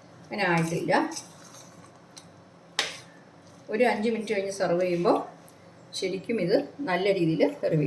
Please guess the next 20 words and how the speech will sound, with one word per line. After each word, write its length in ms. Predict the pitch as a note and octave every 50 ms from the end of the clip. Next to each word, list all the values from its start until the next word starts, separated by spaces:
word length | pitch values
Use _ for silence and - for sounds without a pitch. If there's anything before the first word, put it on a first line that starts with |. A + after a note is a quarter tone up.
| D3
കിട്ടും. 200 | - C#3+ C#3+ - -
അപ്പോൾ 140 | D#3 D#3+ A3+ C#4+ C#4
നമ്മുടെ 260 | - E3+ E3+ - F#4+ A4 - - - - - - - - - - - - - - - - - - - -
ചോറ്, 260 | - E3 E3 D#3+ E3 D#3+ D#3
ഹെൽത്തി 320 | F3+ F#3 - - - B3 A3
ആയിട്ടുള്ള 280 | F3+ E3+ F3 F3 F3 F3 E3+
ചോറ് 260 | - E3+ - D3 C#3+ D3 - - - - - - - - -
സൂപ്പറായിട്ട് 600 | - G3 G#3+ A3+ A3 - G3+ E3 A#2+ D3+ E3 - F3
റെഡി 140 | - D3 E3 E3+
ആയിട്ടുണ്ട്. 360 | E3+ E3+ E3 E3 D#3+ E3+ E3 - - - - - - - - - - -
നല്ല 320 | C#3+ D3 - - G3+ A3+ A3+ A3
മണം 220 | G3+ F#3+ G3 G3 - - -
കേട്ടോ. 240 | F3+ F3+ G3 G3 D#3 D#3 - - - - - - - - - - C#4+
ഉം, 260 | - F3 F3+ F3+ F3 F3+ F3+ F3 D#3 - - - - - -
തീർച്ചയായിട്ടും 580 | F3+ F3 G#3 A#3 - - B3+ G3 E3 G3 F#3+ F#3+
നിങ്ങളിതൊന്ന് 480 | F3 F3 E3+ E3+ E3 E3 D#3+ F3 A#3+ C#4+ C#4+ - - - -
ട്രൈ 140 | - E3+ D3 D#3
ചെയ്ത് 180 | E3 D#3+ D#3 D#3 D3
നോക്കണം 280 | D3 D3 D3 D#3+ E3 F3 G#3
കേട്ടോ. 200 | C4 C#4+ C#4+